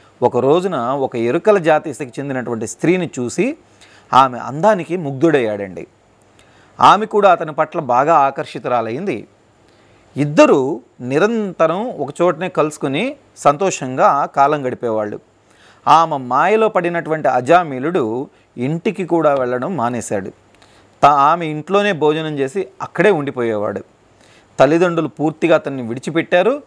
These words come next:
బంధువులు కూడా అతని దగ్గరికి రానివ్వకుండా దూరం పెట్టేశారు. తర్వాత అజామీలుడు ఎలా అయిపోయాడంటే కిరాతక వృత్తిలోకి ప్రవేశించేశాడు. జంతువుల్ని వేటాడటం,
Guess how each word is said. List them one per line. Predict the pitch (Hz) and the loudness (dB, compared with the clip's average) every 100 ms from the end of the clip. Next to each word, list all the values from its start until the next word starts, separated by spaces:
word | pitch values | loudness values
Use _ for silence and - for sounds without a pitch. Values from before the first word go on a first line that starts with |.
| _ _ - 101 | _ _ -20 -2
బంధువులు | 147 214 262 240 | 0 2 2 4
కూడా | 202 208 | 4 4
అతని | 185 160 | 2 -4
దగ్గరికి | 147 139 185 | -4 -2 -2
రానివ్వకుండా | 156 135 135 135 127 127 | 0 -2 -4 -8 -4 -4
దూరం | 160 123 107 | 0 0 0
పెట్టేశారు. | 104 107 95 92 - - _ _ _ _ _ _ _ - _ _ _ - | -4 -8 -8 -8 -10 -18 _ _ _ _ _ _ _ -20 _ _ _ 4
తర్వాత | 214 262 185 120 143 190 226 _ _ _ | 6 4 4 2 2 -2 -8 _ _ _
అజామీలుడు | - 123 165 226 220 190 156 | -4 2 4 4 0 -2 -2
ఎలా | 139 156 | 2 2
అయిపోయాడంటే | 156 147 135 131 120 107 180 277 294 _ _ _ | 2 0 -4 -2 -4 -4 2 2 0 _ _ _
కిరాతక | - 175 254 285 277 226 | -2 4 4 4 0 -4
వృత్తిలోకి | 208 180 185 165 185 | -2 -2 2 2 2
ప్రవేశించేశాడు. | 156 139 143 131 117 117 - 104 - _ _ _ _ _ _ _ _ _ _ _ _ | -2 0 0 -4 -10 -10 -10 -12 -12 _ _ _ _ _ _ _ _ _ _ _ _
జంతువుల్ని | 117 110 180 208 208 190 160 | 0 2 2 4 4 4 2
వేటాడటం, | 143 165 175 185 185 220 277 | 2 2 4 2 2 -4 -8